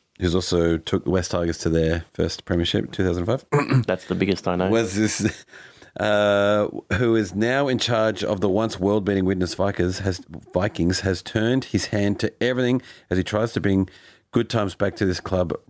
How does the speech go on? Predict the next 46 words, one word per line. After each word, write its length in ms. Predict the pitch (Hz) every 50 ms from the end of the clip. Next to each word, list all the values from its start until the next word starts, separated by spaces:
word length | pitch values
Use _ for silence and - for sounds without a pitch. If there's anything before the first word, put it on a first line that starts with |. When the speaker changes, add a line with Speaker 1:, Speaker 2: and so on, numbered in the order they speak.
| - _ -
Speaker 1:
um, 360 | 90 90 85 85 85 85 - -
res-, 420 | - 90 90 85 - - - - - -
recovering 440 | - 90 - - - 113 110 110 98
from 260 | - - 92 90 87
financial 460 | 82 - 92 85 87 90 87 - - 80
hardships. 400 | 80 90 92 - - 90 85 -
They've 100 | 104 98
had 120 | 110 127
a 80 | 110 92
whole 160 | 85 101 101
bunch 200 | 95 104 98 -
of 80 | 95 87
weirdness 440 | 87 92 92 92 87 90 85 - -
happen 240 | 95 87 - 85 87
last 240 | 87 92 90 - 95
year. 60 | 92
I 20 |
think 140 | 98 110 -
they 80 | 101 101
got 80 | 98 95
Speaker 2:
Yeah, 240 | 95 92 92 95
they, 140 | 98 107 107
well, 220 | 110 110 113 113 110
they 80 | 113
Speaker 1:
bonds 80 | 113 110
Speaker 2:
went, 100 | 131 127 107
Speaker 1:
taken 140 | 95 101
off 80 | 101 104
Speaker 2:
they 60 | 110
Speaker 1:
them 40 | 107
Speaker 2:
went 140 | 120 123 101
Speaker 1:
and 80 | 78 76
Speaker 2:
bankrupt 400 | 95 104 143 - 117 98 92 -
last 300 | 98 92 95 - - -
year, 200 | 92 92 95 95
and 120 | 92 92 92
they 60 | 92
Speaker 1:
Mm. 40 | 90
Speaker 2:
were 220 | 92 92 92 92 92 82
saved 400 | - - 104 98 98 95 107 107
by 160 | 101 95 95
a 60 | 92
lot 160 | 92 95 92
of 60 | 90
the 80 | 95 87
fans. 500 | - - 95 92 95 98 104 110 - -